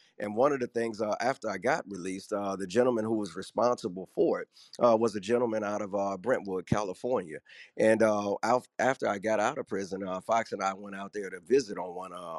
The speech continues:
on one occasion. And he asked, um, he, uh, started out the conversation wanting to say to me,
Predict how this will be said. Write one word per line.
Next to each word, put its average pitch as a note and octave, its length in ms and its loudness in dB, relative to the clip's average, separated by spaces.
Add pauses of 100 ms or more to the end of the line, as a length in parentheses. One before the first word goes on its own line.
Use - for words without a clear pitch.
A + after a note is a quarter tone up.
on F2+ 160 -10
one F2 160 -8
occasion. E2+ 520 -4
And F#2 100 -10
he F#2 140 -4
asked, G#2+ 400 -2
um, E2+ 580 -4 (520)
he, A2 280 2
uh, E2+ 460 0
started C3+ 400 6
out C3 140 8
the A2+ 80 -4
conversation G2+ 600 -4
wanting A2 340 0
to F2 60 -10
say F#2+ 220 -4
to F2+ 100 -8
me, F#2 300 -6